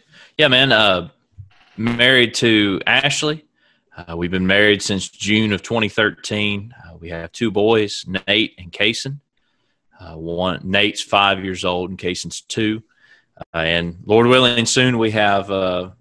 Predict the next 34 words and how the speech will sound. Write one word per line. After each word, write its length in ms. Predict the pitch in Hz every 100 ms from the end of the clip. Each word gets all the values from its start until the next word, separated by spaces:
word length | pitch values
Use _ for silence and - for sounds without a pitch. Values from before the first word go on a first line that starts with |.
| _
really 320 | 107 123 113
in 80 | 101
just 320 | 107 110 -
a 20 |
few 180 | - 123
weeks, 300 | 117 151 -
actually, 540 | 85 55 - - - - _
uh, 280 | 82 82 80
a 20 |
little 320 | 160 82 98 202
girl 500 | 101 104 101 - -
being 240 | - 90 87
born, 340 | 90 90 90
Ava 220 | 92 95
Drew. 320 | 90 95 92 90
So, 320 | - 85 78 _ _ _ _ _ _
uh, 120 | 80
we're 60 | 80
looking 280 | 95 98
forward, 540 | 92 104 104 107 98 98 _ _
uh, 320 | - 82 82 85 _ _
to 240 | - 92 87
all 260 | 104 120
of 80 | 104
us 400 | 101 - - - - 98
being 280 | 107 107 98
together. 440 | 92 101 92 - _ _ _ _ _ _ _ _ -
Uh, 400 | 92 87 87 87
as 80 | 85
far 220 | 139 135
as 80 | 113
school 320 | - 151 135
goes, 540 | 127 120 120 - - - -
uh, 260 | 76 71